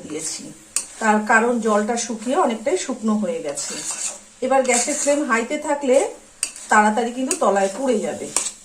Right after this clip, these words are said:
দেখুন, আমার থোড় ভাজা কিন্তু একদম রেডি হয়ে গেছে। এবার গ্যাস নিভিয়ে দেবো,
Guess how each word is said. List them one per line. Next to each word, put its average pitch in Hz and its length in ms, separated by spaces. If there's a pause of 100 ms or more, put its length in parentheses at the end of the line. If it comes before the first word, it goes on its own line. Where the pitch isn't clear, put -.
(640)
দেখুন, 330 260 (140)
আমার 330 240 (220)
থোড় 294 320
ভাজা 285 300
কিন্তু 330 220 (160)
একদম 269 240 (120)
রেডি 262 280
হয়ে 311 240
গেছে। 320 280 (280)
এবার 269 140 (100)
গ্যাস 269 180 (120)
নিভিয়ে 294 360
দেবো, 320 160